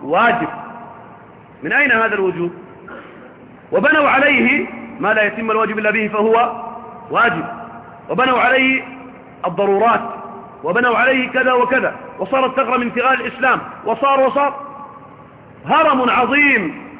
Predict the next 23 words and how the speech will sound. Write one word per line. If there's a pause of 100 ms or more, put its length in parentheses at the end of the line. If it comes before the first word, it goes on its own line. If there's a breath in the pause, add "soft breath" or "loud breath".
وبناء
ضخم (520)
بني (300)
على
قول
فاسد (680)
للأسف
الشديد. (1120)
ثم
إذا
قيل
لهم: (500)
"قل
هاتوا
برهانكم
إن
كنتم
صادقين"، (260)
ذهبوا
ينقلون
عن
أقوال
متأخرين،